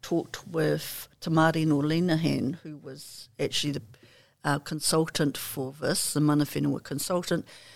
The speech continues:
um, his whakaaro around it was like puoro nuku, uh, was about giving life to. And this, the reason the name was given to the biggest space was that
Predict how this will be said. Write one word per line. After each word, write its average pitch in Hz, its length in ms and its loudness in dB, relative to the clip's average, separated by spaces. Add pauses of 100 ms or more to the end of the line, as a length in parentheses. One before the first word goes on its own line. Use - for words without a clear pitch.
(260)
um, 160 680 4 (240)
his 294 220 6
whakaaro 240 640 4
around 180 380 2
it 185 140 -2
was - 480 -2 (220)
like 160 280 -2 (120)
puoro 214 540 0
nuku, 175 600 0 (880)
uh, 160 240 -2
was 160 200 0
about 156 280 0
giving 156 260 2
life 160 420 2
to. - 340 0 (340)
And 156 380 0
this, - 340 -14 (260)
the 147 100 -16
reason 180 380 0
the 156 80 6
name 147 260 2
was - 140 -4
given 147 240 -6
to - 120 -6
the 151 100 -2
biggest 180 340 4
space - 440 0
was 139 240 0
that - 200 -2